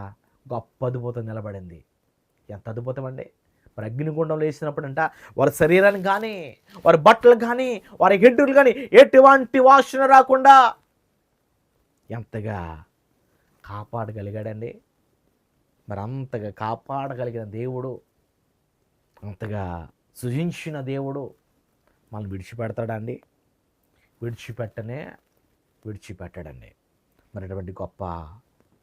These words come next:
దేవాతి దేవుడు మనకుండగా, అటువంటి గొప్ప రాజు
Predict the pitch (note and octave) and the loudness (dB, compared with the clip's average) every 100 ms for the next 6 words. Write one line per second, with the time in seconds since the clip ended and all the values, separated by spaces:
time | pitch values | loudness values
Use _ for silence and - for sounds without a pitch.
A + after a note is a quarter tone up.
0 | _ _ _ _ _ _ - A2+ B2+ D#3+ | _ _ _ _ _ _ -12 -6 0 2
1 | F3 F3+ E3+ F#3 G3+ G#3 G#3 G3+ G#3 G3 | 2 0 2 2 0 -4 -8 -10 -12 -12
2 | G#2+ D#2 - _ _ _ _ _ _ _ | -12 -16 -20 _ _ _ _ _ _ _
3 | - G#2 G2+ F#2+ F2+ F#2+ - F#2 E2+ F2+ | -18 -14 -12 -12 -12 -14 -10 -10 -10 -16
4 | _ _ _ _ - D3+ A3+ A#3+ | _ _ _ _ 4 10 10 10